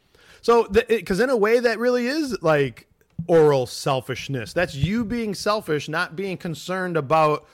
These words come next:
whether she does want cum in her mouth and whether she does want your dick down her throat. If you're not taking her preference into consideration with that, then you're a selfish motherfucker.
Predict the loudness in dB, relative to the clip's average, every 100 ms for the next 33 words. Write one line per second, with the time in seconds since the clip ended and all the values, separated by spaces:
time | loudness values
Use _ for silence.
0 | _ _ -4 0 2 4 4 2 -2 -8
1 | -6 0 2 2 -2 -6 -4 -6 -8 -6
2 | -2 -2 -2 -2 -2 -2 0 -2 -4 -6
3 | -6 -4 -4 -6 -4 -2 -2 -2 -4 -6
4 | _ -12 -4 -4 -4 -6 -8 -6 -2 -2
5 | -2 -6 -6 -4 -4 -4 -8 -2 0 0
6 | 0 -2 -2 -4 -4 -4 0 0 2 0
7 | -2 -4 -6 -4 -2 -2 -2 0 2 2
8 | 2 0 -2 0 0 0 0 0 -4 -2
9 | 2 0 2 2 2 2 -2 0 0 0
10 | 0 -2 -2 -6